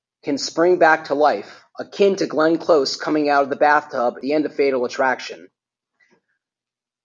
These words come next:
There are times when a key contact phone call from a physician to their legislator can be the difference between a bill passing or not passing.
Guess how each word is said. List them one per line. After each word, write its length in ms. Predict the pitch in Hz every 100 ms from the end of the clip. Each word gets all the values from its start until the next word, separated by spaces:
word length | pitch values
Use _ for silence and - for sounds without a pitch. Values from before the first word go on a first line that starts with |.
| _
There 140 | 139 139
are 60 |
times 420 | 139 175 202 214
when 140 | 175 147
a 60 |
key 220 | 123 - 101
contact 680 | - 151 170 - 101 110 -
phone 240 | 196 208
call 320 | - 117 104
from 300 | 110 - 135
a 40 | 135
physician 540 | 139 208 196 139 123
to 80 | 139
their 140 | 139
legislator 580 | 147 156 143 127 113 113
can 240 | - 127
be 140 | 127 131
the 80 | 123
difference 400 | 156 156 185 -
between 260 | 156 147
a 80 | 123
bill 220 | 139 139
passing 420 | 143 135 131 139 -
or 80 | 123
not 260 | 117 113
passing. 340 | - 80 -